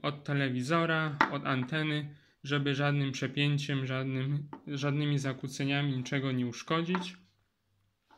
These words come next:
Zwrócić też musimy uwagę, e, na ten pasek na kondens-, kondensatorze, to jest minus. On musi być tak samo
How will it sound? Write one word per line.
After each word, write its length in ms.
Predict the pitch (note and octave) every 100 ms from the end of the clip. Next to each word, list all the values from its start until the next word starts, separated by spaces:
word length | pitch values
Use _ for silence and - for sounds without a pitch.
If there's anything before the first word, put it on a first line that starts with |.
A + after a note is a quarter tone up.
| - -
Zwrócić 480 | D3 D#3 F3+ F3+ -
też 200 | D3 C#3+
musimy 580 | C3+ C3+ D#3 C#3+ C#3 - - - - - _
uwagę, 540 | - C#3+ D#3+ D3+ C#3 C3 - - _ - _ -
e, 160 | C3 C3
na 200 | D3 D3
ten 240 | C#3+ C3
pasek 420 | D#3 F3 F3 F3+
na 160 | E3 D#3+
kondens-, 520 | D#3+ E3 E3 D3+ - _ _
kondensatorze, 920 | - E3 E3 D#3+ E3 D#3+ E3 D#3+ D#3 D#3
to 140 | D3+
jest 260 | B2+ A#2+ -
minus. 640 | E3 E3 E3 E3+ - - _ - - - _ _ - _ _
On 220 | D3 D3 D3
musi 240 | D3 D3+
być 320 | C#3+ C#3+ - - - - - - _ _ _
tak 200 | - D3
samo 440 | - D#3+ D3+ D3